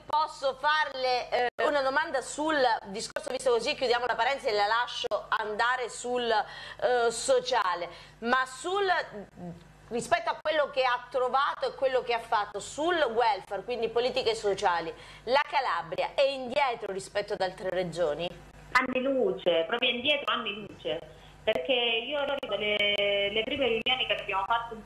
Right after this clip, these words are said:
Speaker 2: seno al Ministero anche delle politiche sociali con gli altri assessori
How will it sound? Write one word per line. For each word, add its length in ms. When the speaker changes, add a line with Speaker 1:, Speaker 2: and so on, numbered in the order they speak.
Speaker 2:
seno 380
al 140
Ministero 400
anche 180
delle 200
politiche 440
sociali 400
con 120
gli 120
altri 240
assessori 480